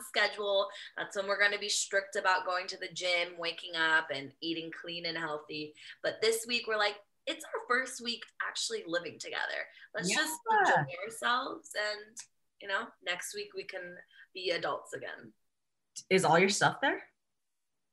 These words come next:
Speaker 1: Uh, my car got in yesterday and all my stuff is still in the car. I need to unpack it starting tomorrow and then figure out how I'm gonna set up all my clothes and stuff.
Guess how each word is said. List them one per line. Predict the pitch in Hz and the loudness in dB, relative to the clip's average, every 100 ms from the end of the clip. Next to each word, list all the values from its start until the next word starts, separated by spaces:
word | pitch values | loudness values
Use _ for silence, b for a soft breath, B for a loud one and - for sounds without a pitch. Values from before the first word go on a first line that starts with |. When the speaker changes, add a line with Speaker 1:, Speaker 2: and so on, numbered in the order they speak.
| _ _ b b b b - | _ _ b b b b -2
Speaker 1:
Uh, | 208 196 185 175 | 4 6 6 4
my | |
car | 190 - 220 269 | 0 4 6 8
got | 294 | 6
in | 320 | 6
yesterday | 233 208 220 196 190 226 | 4 4 4 6 8 8
and | 202 | 4
all | - 180 | 0 2
my | 190 | 0
stuff | - - 185 185 | 0 -2 -2 -2
is | 175 | -4
still | - 185 | -4 -2
in | 180 | -4
the | 185 | -6
car. | - 170 165 | -2 2 4
I | 165 170 | 4 2
need | 165 | -2
to | 156 - | -2 2
unpack | 165 170 - 170 170 | 0 2 2 2 2
it | - - | -6 -6
starting | - 156 151 160 | 0 0 0 -8
tomorrow | - 170 151 151 160 160 170 _ _ _ _ _ _ _ _ | -6 0 4 6 4 2 -4 _ _ _ _ _ _ _ _
and | 170 170 | -2 0
then | 165 160 | 0 0
figure | - 175 180 | 4 6 8
out | 175 156 156 143 - | 10 10 8 6 2
how | - 165 | 4 6
I'm | 160 | 6
gonna | 160 147 | 4 0
set | - - 147 | 2 4 6
up | 147 | 4
all | 143 | 2
my | 147 143 | 0 0
clothes | - - - - - | -2 -4 -4 -4 -6
and | - | -8
stuff. | - - - - | -6 -6 -8 -12